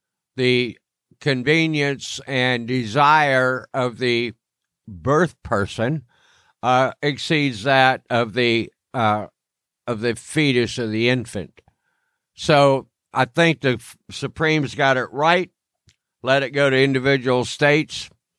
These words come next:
If you live in Mississippi and need an abortion, there will be, there will be GoFundMe campaigns and things of that nature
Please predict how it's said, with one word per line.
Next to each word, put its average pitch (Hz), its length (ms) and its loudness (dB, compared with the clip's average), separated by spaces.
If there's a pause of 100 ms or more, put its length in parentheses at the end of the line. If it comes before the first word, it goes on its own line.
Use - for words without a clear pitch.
(160)
If 92 160 -8
you 120 140 0
live 151 180 4
in 139 180 2
Mississippi 139 760 -2
and 127 100 -2
need 139 180 0
an 123 140 -4
abortion, 131 640 0
there 131 200 4
will 160 380 2
be, 143 420 -2 (380)
there 175 240 6
will 170 240 0
be 151 320 0
GoFundMe 143 760 0
campaigns 131 720 -2
and 123 140 -4
things 127 300 -4
of 120 100 -10
that 131 240 0
nature 117 500 -2